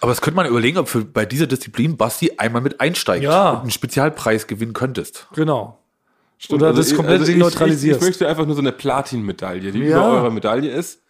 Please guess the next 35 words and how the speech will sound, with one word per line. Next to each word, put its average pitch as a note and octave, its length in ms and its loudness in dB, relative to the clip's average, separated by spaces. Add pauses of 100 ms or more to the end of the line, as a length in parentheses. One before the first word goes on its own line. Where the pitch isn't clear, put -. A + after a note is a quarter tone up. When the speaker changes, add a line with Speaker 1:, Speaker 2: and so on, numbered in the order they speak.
Speaker 2:
Okay, F3+ 300 4
next G#3+ 260 2
question. G3+ 600 4
Wolltet A#3 320 2
ihr G#3+ 80 2
schon G3 160 -6
immer G#3+ 200 2
in F#3+ 80 -2
die F#3 100 -4
Öffentlichkeit F3+ 580 -4
und D3 100 -10
bekannt F#3 420 -10
werden F#3 220 -4
oder D#3+ 180 -6
seid D3 240 -2
ihr F#3 60 -8
dann D#3+ 220 -6
eher E3 260 -6
so, D#3 360 -4
seid D3 280 -6
ihr E3 60 -8
da D3+ 100 -6
eher D#3+ 220 -6
so D3 100 -10
reingerutscht? C3 920 -10 (220)
Speaker 1:
Also A2 160 2
bei A2 140 2
mir B2 120 4
war D3 120 4
das - 160 -2 (260)
ganz B2 220 2
klar C3 240 2
so A2 100 0
reingerutscht. B2+ 720 0 (880)
Also A2 340 2